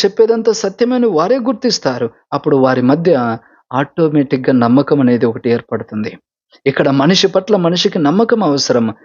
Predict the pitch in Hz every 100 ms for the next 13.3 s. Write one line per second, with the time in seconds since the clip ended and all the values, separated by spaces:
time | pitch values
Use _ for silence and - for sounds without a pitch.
0 | _ 123 127 120 - 139 139 123 147 220
1 | 240 175 147 127 123 110 135 - _ _
2 | _ _ _ _ - 127 120 143 175 170
3 | 151 139 127 127 131 113 110 - _ -
4 | 123 117 104 107 123 156 165 165 147 147
5 | 135 131 127 127 127 110 117 110 113 110
6 | 117 _ _ _ 127 - 127 - 165 214
7 | 196 185 170 160 151 139 139 135 123 135
8 | 180 196 190 170 - 170 - - 156 175
9 | 208 190 156 139 131 135 123 113 - _
10 | - 127 196 196 202 190 160 127 135 190
11 | 214 214 175 147 156 139 120 123 151 151
12 | - 143 131 143 127 - 120 123 151 160
13 | 160 143 113